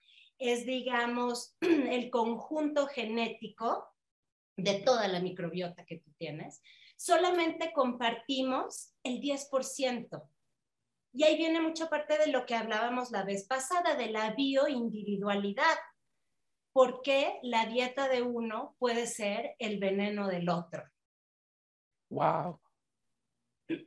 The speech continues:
Speaker 1: <clears throat>
Speaker 2: Es como si fuera un mapa interno personalizado.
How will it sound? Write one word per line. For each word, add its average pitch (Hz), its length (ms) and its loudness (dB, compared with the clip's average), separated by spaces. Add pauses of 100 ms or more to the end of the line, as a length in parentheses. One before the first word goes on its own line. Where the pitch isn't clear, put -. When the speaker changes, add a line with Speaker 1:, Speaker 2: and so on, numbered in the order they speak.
(200)
Speaker 1:
<clears throat> 254 520 0
Speaker 2:
Es 240 140 4
como 339 180 8
si 254 120 2
fuera 240 220 12
un 262 100 12
mapa 233 340 8
interno 220 500 4
personalizado. 185 1040 2